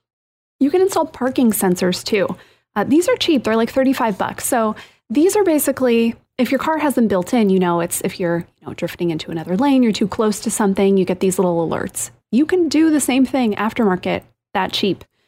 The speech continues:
Um, I was reading through the reviews, of course, and I saw one from somebody who said, "My dealership tried to get me to install things like this aftermarket for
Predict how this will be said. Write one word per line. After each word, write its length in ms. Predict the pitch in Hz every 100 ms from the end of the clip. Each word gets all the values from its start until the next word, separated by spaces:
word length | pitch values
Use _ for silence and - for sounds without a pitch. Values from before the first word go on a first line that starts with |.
| _ _ _
Um, 200 | 196 180 -
I 80 |
was 160 | 247 233
reading 240 | 247 269 269
through 300 | 247 208 196 -
the 100 | -
reviews, 460 | 196 180 156 190 -
of 100 | 202
course, 320 | - 175 208 - _ _ -
and 300 | 247 226 220 -
I 140 | 233
saw 200 | 254 311
one 140 | 330 311
from 180 | 277
somebody 300 | 240 220 208 202
who 60 |
said, 480 | 196 - 175 170 - _ _ _ -
"My 180 | 226 269
dealership 600 | 262 262 240 202 170 -
tried 200 | - 208
to 60 |
get 160 | 202 214
me 160 | 202 208
to 160 | -
install 420 | 190 185 185 180
things 240 | 190 220 208
like 160 | 214 202
this 180 | 226
aftermarket 600 | 214 190 220 180 180 226
for 160 | - 208